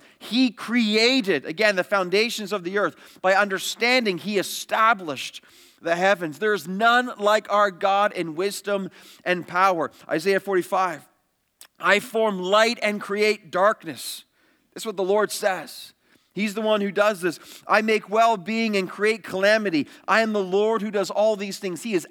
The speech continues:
absolutely sovereign. Next slide. First Corinthians eight, "Yet for us there is one God the Father." Notice, "from whom are all things." Look what the Bible's trying to tell us.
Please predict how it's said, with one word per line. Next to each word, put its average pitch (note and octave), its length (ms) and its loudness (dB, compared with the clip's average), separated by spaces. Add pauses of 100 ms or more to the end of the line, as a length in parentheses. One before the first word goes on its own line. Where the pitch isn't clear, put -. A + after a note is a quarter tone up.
(100)
absolutely G#3+ 1400 -2
sovereign. F#3 720 0 (360)
Next G#3 320 0
slide. D3 400 -2 (1300)
First A3 260 -2
Corinthians A3 440 -2
eight, F#3+ 240 0 (200)
"Yet G#3 220 2
for A3 240 0
us A#3+ 260 2
there A3+ 200 0
is E3 120 -2
one A#3 320 0
God A#3+ 280 2
the A3 80 -6
Father." A3 640 0
Notice, G3+ 340 -2 (140)
"from G#3+ 320 0
whom C4 500 0
are A#3 400 0
all A#3 300 0
things." G#3 600 -10
Look - 100 -20
what C#4+ 60 -14
the C4+ 60 -20
Bible's B3 340 -8
trying A3 200 -12
to - 80 -16
tell G3 160 -8
us. - 300 -16